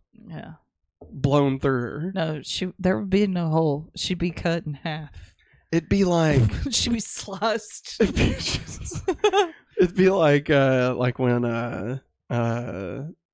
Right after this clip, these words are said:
Speaker 2: M-, Doctor Manhattan, like, touches somebody and they <laughs> just evaporate.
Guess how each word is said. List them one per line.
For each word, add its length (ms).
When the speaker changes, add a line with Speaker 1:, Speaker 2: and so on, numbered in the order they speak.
Speaker 2:
M-, 420
Doctor 260
Manhattan, 600
like, 220
touches 340
somebody 320
and 100
they 40
<laughs> 20
just 320
evaporate. 760